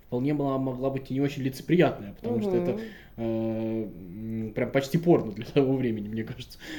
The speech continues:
Speaker 1: Вот. А, и вот, э, ну, в принципе, я, наверное, всё сказал.
Speaker 2: Ну да, э, я хочу сказать, что, э, э, вот эта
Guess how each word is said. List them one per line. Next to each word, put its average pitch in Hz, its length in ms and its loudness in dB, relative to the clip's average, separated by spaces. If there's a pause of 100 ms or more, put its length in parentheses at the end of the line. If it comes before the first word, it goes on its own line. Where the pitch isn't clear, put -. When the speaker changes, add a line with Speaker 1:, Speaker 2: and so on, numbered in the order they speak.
(120)
Speaker 1:
Вот. 147 300 6 (220)
А, 139 320 2 (540)
и 151 480 2 (1040)
вот, 190 340 0
э, 175 500 2
ну, 208 120 0
в 170 80 -8
принципе, 233 320 4
я, 202 60 8
наверное, 190 220 4
всё - 140 -8
сказал. - 320 -14 (680)
Speaker 2:
Ну 339 160 0
да, 226 640 8
э, 233 80 0
я 311 120 4
хочу 320 260 -2
сказать, 349 240 -2
что, 233 1120 6 (160)
э, - 40 -10
э, 196 220 -2 (120)
вот 247 180 2
эта 240 460 2